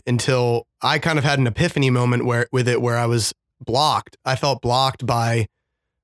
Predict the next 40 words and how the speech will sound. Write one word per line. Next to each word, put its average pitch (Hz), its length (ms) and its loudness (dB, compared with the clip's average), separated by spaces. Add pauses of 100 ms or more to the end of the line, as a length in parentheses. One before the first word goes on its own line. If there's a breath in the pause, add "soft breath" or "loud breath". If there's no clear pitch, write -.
(460)
I 120 80 -2
felt 127 220 0
like 127 220 0 (200)
I, 117 100 0
I 120 280 -2
was, 117 240 -2
I 123 140 -2
just - 200 -2
felt 180 140 0
like 156 160 0
this 127 240 0
energy 127 400 2
build 117 300 0
up 117 160 -2
in 117 80 2
me 117 120 2
where 113 160 0
I 117 40 0
was, 123 120 0
like, 117 180 -2
getting 123 440 0
depressed 120 760 -2
and 120 300 -2
anxious 117 580 -2
a 110 80 -6
lot. 104 340 -2 (580 soft breath)
And 127 260 2
it 120 60 2
was 120 120 0
because 131 480 0
I 123 120 2
wasn't, 123 440 0 (120)
I 127 80 -2
was 123 120 0
so 143 140 0
stressed 139 400 -2
out 135 180 0
about 120 260 -2
writing, 131 540 0 (680)
uh, 113 280 0